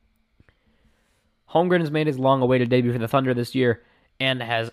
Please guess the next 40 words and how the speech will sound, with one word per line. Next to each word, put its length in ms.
absolutely 720
not 260
disappointed. 540
I 20
mean, 240
it's 300
rare 260
to 80
find 300
someone 200
on 120
the 80
Oklahoma 340
City 180
Thunder 360
who 160
has 280
disappointed. 560
There 160
is 160
one, 260
but 120
I 100
won't 240
mention 260
his 140
name. 240
While 240
Wemby 400
will 220
tally 340
more 420
points, 680
blocks, 680
and 300
rebounds 480
for 80
the 60
time 500
being, 340